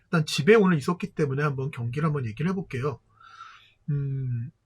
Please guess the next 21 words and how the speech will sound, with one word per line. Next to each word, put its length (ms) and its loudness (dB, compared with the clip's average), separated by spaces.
접전과 680 4
연장까지 640 4
가면서 540 2
어쨌든 340 -4
간에 360 -4
양 180 -6
팀이 200 -2
개막전부터 640 -4
치열한 360 2
승부를 340 0
펼쳤다라고 1400 -4
포장은 420 2
됐지만, 480 -2
사실 380 -4
양 140 -4
팀 180 0
다 160 0
아쉬운 280 -2
경기였다고 460 -2
생각을 300 -4
해요. 200 -4